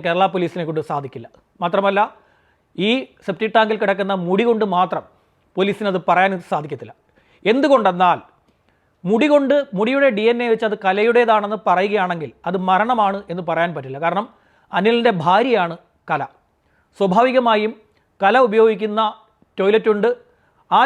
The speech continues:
ടോയ്ലറ്റ് വഴി മുടി നേരെ സെപ്റ്റിക് ടാങ്കിൽ വരാനുള്ള സാധ്യതയുണ്ട്. ആ സെപ്റ്റിക് ടാങ്കിൽ എത്തുന്ന മുടി എടുത്തുകൊണ്ടുവന്ന് ഡി എൻ എ പരിശോധന നടത്തി കല കൊല്ലപ്പെട്ടു എന്ന് കേരള പോലീസിനെ കൊണ്ട് പറയാൻ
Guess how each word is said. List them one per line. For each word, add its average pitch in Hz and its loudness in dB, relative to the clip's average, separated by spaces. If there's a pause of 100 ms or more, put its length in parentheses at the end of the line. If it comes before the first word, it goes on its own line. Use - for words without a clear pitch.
ടോയ്ലറ്റ് 226 2
വഴി 208 0 (120)
മുടി 202 -2 (580)
നേരെ 208 2 (220)
സെപ്റ്റിക് 190 -6
ടാങ്കിൽ 214 2
വരാനുള്ള 202 2
സാധ്യതയുണ്ട്. 202 0 (520)
ആ - 6
സെപ്റ്റിക് 233 -4
ടാങ്കിൽ 226 2
എത്തുന്ന 202 0 (340)
മുടി 180 0
എടുത്തുകൊണ്ടുവന്ന് 190 0 (280)
ഡി 170 -2
എൻ 214 -2
എ - 0
പരിശോധന 202 -2
നടത്തി 180 -4
കല 185 4
കൊല്ലപ്പെട്ടു 196 -2
എന്ന് 180 -6 (160)
കേരള 180 0
പോലീസിനെ 190 -2
കൊണ്ട് 175 -4 (540)
പറയാൻ 214 4